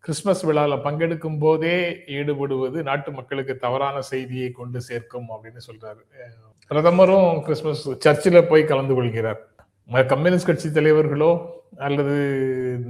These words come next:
திராவிட இயக்க தலைவர்களோ காங்கிரஸ் தலைவர்களோ இது போன்று செய்தால் இந்த, இந்த டோக்கனிசத்தை கடுமையாக கண்டிக்கக்கூடிய பரிவார். இப்போ பிரதமரும் அங்க கண-,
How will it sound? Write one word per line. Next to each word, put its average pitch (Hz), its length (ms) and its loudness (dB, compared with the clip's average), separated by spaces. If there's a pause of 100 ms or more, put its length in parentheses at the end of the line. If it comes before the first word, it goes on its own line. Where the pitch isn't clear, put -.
திராவிட 151 400 2
இயக்க 143 220 -2
தலைவர்களோ 127 640 -4
காங்கிரஸ் 135 460 -6
தலைவர்களோ 127 600 -4
இது 123 180 -6
போன்று 127 680 -6
செய்தால் 131 600 -4
இந்த, 120 280 -4
இந்த 117 300 -4
டோக்கனிசத்தை 135 1000 -2
கடுமையாக 131 680 -6
கண்டிக்கக்கூடிய 151 920 -4 (1400)
பரிவார். 135 560 0 (760)
இப்போ 131 580 -2 (260)
பிரதமரும் 170 500 0
அங்க 143 220 -4
கண-, 120 520 -8